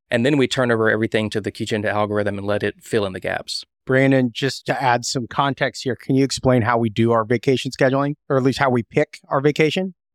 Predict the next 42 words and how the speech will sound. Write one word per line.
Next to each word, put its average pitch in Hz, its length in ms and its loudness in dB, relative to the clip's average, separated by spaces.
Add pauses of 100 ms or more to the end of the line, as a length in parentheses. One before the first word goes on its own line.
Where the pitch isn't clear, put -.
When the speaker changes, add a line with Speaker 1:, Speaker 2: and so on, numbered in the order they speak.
Speaker 1:
Yeah, 131 280 4
so 135 480 4
it's, 131 320 2
it's 139 200 0
pretty 165 340 0
interesting. 131 480 0
So, 123 340 4
um, 113 300 4
for - 160 -2
those 131 240 2
of 123 180 0
you 120 100 2
who 117 100 0
play 123 200 0
fantasy 120 380 0
football, 117 460 2
I 113 80 4
know, 113 240 2 (120)
Mike, 117 260 0
you 117 140 2
and 113 100 2
I 113 140 2
do, 107 340 -2 (360)
we 131 120 2
do 135 260 2
our 117 280 4 (160)
vacation 120 500 -2
selections 110 680 -2
just 135 240 -2
like 117 120 0
a 120 60 -8
fantasy 113 380 -2
football 104 340 -6
draft. - 380 -8 (200)
So - 180 0
we 113 120 0
create 127 300 2
a 107 40 2
randomized 120 760 2
pecking 123 340 2
order. 113 420 2 (220)
The - 120 -18